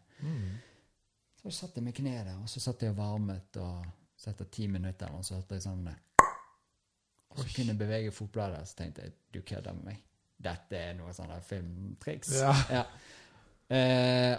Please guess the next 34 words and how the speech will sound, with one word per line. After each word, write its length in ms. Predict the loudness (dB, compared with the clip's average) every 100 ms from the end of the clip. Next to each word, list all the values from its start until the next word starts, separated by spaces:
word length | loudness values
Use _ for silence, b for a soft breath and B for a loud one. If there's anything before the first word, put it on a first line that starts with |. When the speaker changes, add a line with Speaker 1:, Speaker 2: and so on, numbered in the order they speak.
| 2
Speaker 2:
og 80 |
så 100 | 0
kunne 220 | 2 2 2
jeg 100 | 2
gå 120 | 2 2 0
og 60 | -2
få 120 | -4
til 220 | -2 -2
ting 220 | 0 -2 -2
med 100 | -2
kneet, 420 | 0 0 0 -2
smerte 440 | -2 -4 -4 -4
var 100 | -4
borte, 460 | -4 -6 -8 -6 -4 -4 -4 -6 -8 -6
ja, 100 | -4 -4 -4
så 120 | -2
det, 120 | -2 -4 _ _ _ _ _ _
noe 180 | 0 0
skjedde, 380 | 0 0 -2 -4 -2
løste 320 | -2 0 -4
opp, 180 | -8 -10 -6
og 200 | -4 -2
gjorde 220 | -2 -4
at 60 | -2
det 380 | -6 -6 -10 -4
ble 120 | 0
helt 380 | 0 -2 -6 -8
hallelujastemning. 800 | -6 -4 -4 -6 -6 -6 -6 -8 _ _ _ _ -4
Og 240 | -4 -2
akkurat 380 | -6 0 0 0 0
da 140 | 2 2 -2 _ _ _ _ _ _ _ _ _
fant 180 | -4 -2
jeg 200 | 0 0
ut, 220 | -2 -8